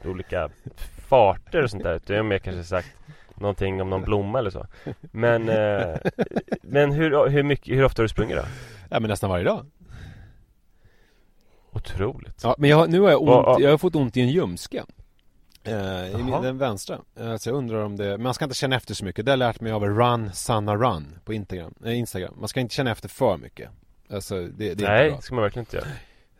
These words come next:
Speaker 2: Eh, så jag ska nog ut ett pass med Anna idag, men hon kommer ju vara tokig, för, för här är det så branta backar så att det är helt sjukt. Anna är min
Speaker 1: Fan, vad
Speaker 2: syster, alltså.
Speaker 1: härligt.
Speaker 2: Mm.
Speaker 1: Nej, men själv så har jag försökt gå åt motsatt håll och springa,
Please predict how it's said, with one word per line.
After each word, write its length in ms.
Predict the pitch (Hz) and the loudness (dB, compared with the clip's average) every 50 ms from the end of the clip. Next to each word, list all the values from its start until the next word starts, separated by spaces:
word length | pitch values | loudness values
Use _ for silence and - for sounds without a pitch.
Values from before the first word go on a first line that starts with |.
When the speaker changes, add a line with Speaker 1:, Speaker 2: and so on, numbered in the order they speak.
| - - 92 | -12 -12 -10
Speaker 2:
Eh, 540 | - - - - 50 50 - - - - - | -10 -12 -12 -12 -12 -14 -14 -14 -14 -12 -6
så 80 | - | -6
jag 80 | 117 110 | -6 -4
ska 120 | - 123 | -4 -2
nog 100 | 120 127 | -2 -2
ut 120 | 131 123 - | -2 -2 -4
ett 100 | 117 - | -4 -4
pass 220 | 104 98 - - | -4 -4 -4 -4
med 100 | 104 101 | -6 -4
Anna 260 | 104 104 107 120 117 | -4 -4 -2 -2 -2
idag, 200 | 104 90 85 90 | -2 -2 -4 -4
men 100 | 101 104 | -4 -6
hon 140 | 104 117 110 | -6 -6 -6
kommer 180 | - 120 110 107 | -4 -4 -4 -4
ju 20 | 95 | -4
vara 80 | 90 | -6
tokig, 600 | - - - 117 101 87 - - 127 101 85 - | -6 -6 -6 -6 -6 -6 -6 -6 -6 -6 -6 -6
för, 240 | - 101 101 98 95 | -8 -6 -6 -6 -6
för 200 | - - 110 104 | -6 -4 -6 -4
här 220 | 92 117 131 117 | -2 0 0 0
är 40 | 104 98 | 0 -2
det 80 | 90 | -4
så 120 | - 101 90 | -6 -8 -8
branta 380 | 90 101 92 87 85 - 90 | -6 -6 -6 -6 -6 -6 -6
backar 280 | 87 - - - 92 85 | -6 -8 -8 -8 -10 -10
så 100 | - 87 | -10 -10
att 80 | - | -12
det 60 | - 82 | -10 -10
är 40 | |
helt 160 | 82 85 - - | -10 -10 -12 -14
sjukt. 520 | - - 107 85 - - - - - - - - - - _ _ _ _ - - - - - - - - - - - - - _ _ _ _ - | -12 -10 -10 -10 -12 -14 -20 -20 -20 -20 -20 -20 -20 -20 _ _ _ _ -20 -20 -20 -20 -20 -20 -20 -20 -18 -18 -18 -20 -20 _ _ _ _ -6
Anna 200 | 110 101 98 92 | -4 -4 -2 -4
är 40 | |
min 100 | 87 85 | -4 -4
Speaker 1:
Fan, 80 | - 117 | -2 -2
vad 80 | 101 92 | -2 -2
Speaker 2:
syster, 140 | 90 98 95 | -2 -4 -4
alltså. 160 | 95 110 - | -4 -6 -6
Speaker 1:
härligt. 200 | 98 87 - - - - _ - | -10 -12 -14 -18 -20 -20 _ -14
Speaker 2:
Mm. 260 | 95 98 104 117 120 _ _ _ _ _ _ _ _ _ _ _ _ - - - - - _ _ - | -12 -12 -12 -14 -16 _ _ _ _ _ _ _ _ _ _ _ _ -20 -20 -20 -20 -20 _ _ -8
Speaker 1:
Nej, 120 | 117 120 | -6 -2
men 240 | 120 120 120 117 104 | 0 0 -2 -2 -4
själv 280 | - - 147 156 170 156 | -2 0 2 2 2 0
så 520 | - - - 160 151 147 147 143 135 - - - - - - - | -6 -8 -4 0 2 4 4 4 2 0 -6 -16 -20 -18 -14 -12
har 240 | 101 120 131 135 127 | -10 -4 2 4 4
jag 140 | 123 117 - | 4 2 0
försökt 500 | 120 110 - - 110 107 107 - - - | -4 -8 -2 2 2 2 2 0 -4 -6
gå 120 | - 107 | -4 -4
åt 140 | 104 - - | -4 -4 -2
motsatt 360 | 117 110 101 - - 147 - | -4 -4 -4 -4 -6 -8 -6
håll 200 | - 101 95 92 | -4 -4 -4 -2
och 160 | - 101 - - | -4 -6 -6 -4
springa, 720 | - - 110 104 101 95 92 92 92 92 87 90 87 | -2 -2 0 0 -2 -2 -2 -2 -2 -2 -2 -2 -6